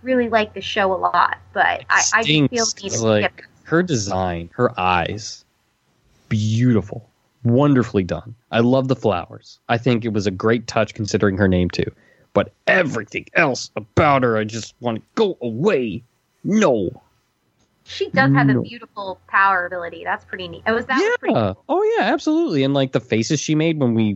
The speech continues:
Speaker 2: first are introduced to her with how, like, absolutely warped her worldview was, phenomenal job. Wonderful done of framing, great, uh, cinematography with it, great stuff. Her as a character, poop. Absolute poop.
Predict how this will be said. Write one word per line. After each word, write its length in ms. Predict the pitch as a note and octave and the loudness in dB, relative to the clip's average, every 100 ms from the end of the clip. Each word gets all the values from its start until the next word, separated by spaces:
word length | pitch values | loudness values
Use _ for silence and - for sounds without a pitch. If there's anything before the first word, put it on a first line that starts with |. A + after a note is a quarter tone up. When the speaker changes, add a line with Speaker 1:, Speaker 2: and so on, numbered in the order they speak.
| - | -2
Speaker 2:
first 300 | A#2 A#2 - | -2 0 0
are 100 | A2+ | 0
introduced 420 | A2 F#2+ G2+ G#2 | 0 -2 -2 0
to 40 | C3+ | 0
her 220 | D3 D3+ | 0 0
with 160 | A2+ | 0
how, 160 | A2 G2+ | 0 0
like, 280 | F#2+ F2+ - | 0 -2 -4
absolutely 480 | G#2+ G#2+ - B2 G#2 | -2 -2 0 -2 0
warped 420 | G2 F#2 G2 G#2+ | 0 0 0 0
her 280 | - G2+ F2+ F2+ G2 F2 F2 - | 0 0 0 -4 -6 -8 -10 -4
worldview 440 | A2 G#2+ G#2+ A2 B2 | 0 2 2 2 2
was, 320 | D3 F3 - _ _ _ | 2 0 -2 _ _ _
phenomenal 380 | F#2+ A#2+ B2+ F2 | 0 0 0 -2
job. 320 | F2+ A2+ F#2 - | 0 0 -2 -8
Wonderful 500 | G#2 D3+ A3 - G#2 | -2 0 2 0 -2
done 240 | G#2 G#2+ | -2 -2
of 100 | F#2+ | -4
framing, 580 | - A2+ B2 A#2+ A#2+ A#2+ - _ _ G#2+ | -6 -2 0 0 0 -4 -10 _ _ -2
great, 360 | B2 B2+ B2+ | 2 4 2
uh, 160 | A2 G2+ | 2 2
cinematography 800 | F#2+ A2+ G2 A2 A2 A2 - A#2 | 2 0 0 0 2 0 0 2
with 220 | A#2 B2 | 2 2
it, 200 | A#2+ A#2+ _ - | 0 -2 _ -4
great 200 | C3 A2+ | -4 0
stuff. 240 | G#2 - _ _ _ _ - | -2 -2 _ _ _ _ -4
Her 160 | C#3+ | -2
as 80 | C3 | 0
a 40 | C3 | 0
character, 460 | C3 B2+ D#3 C#3+ _ - | 0 0 0 -2 _ -2
poop. 300 | - G2 - - _ _ _ | 0 0 -4 -12 _ _ _
Absolute 380 | C3 B2 - A2 | 0 0 0 -2
poop. 260 | - - | -4 -12